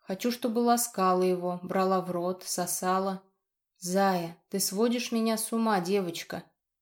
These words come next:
прикусил мочку уха, облизывая. «Сними с себя джинсы, дай мне прикоснуться к тебе». Она простонала что-то, откинув голову назад и вцепившись руками в мои колени. Моя сладкая, отзывчивая зайка.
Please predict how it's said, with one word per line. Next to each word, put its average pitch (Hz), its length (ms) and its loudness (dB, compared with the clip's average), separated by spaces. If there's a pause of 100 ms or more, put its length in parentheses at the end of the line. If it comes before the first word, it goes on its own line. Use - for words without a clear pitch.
(120)
прикусил 202 520 -2
мочку 208 440 -2
уха, 190 360 0
облизывая. 175 840 -2 (440)
«Сними 240 360 2
с 285 140 -2
себя 196 260 2
джинсы, 190 600 -2 (160)
дай 220 180 6
мне 262 160 0
прикоснуться 240 720 -4
к - 60 -18
тебе». 170 480 -6 (1120)
Она 233 240 6
простонала 269 800 6
что-то, 240 480 2
откинув 208 480 0
голову 214 400 2
назад 214 560 2
и 185 80 0
вцепившись 208 680 -6
руками 208 460 2
в 180 100 -4
мои 196 260 0
колени. 202 680 0 (240)
Моя 190 260 0
сладкая, 208 760 0
отзывчивая 185 720 -4
зайка. 180 580 -2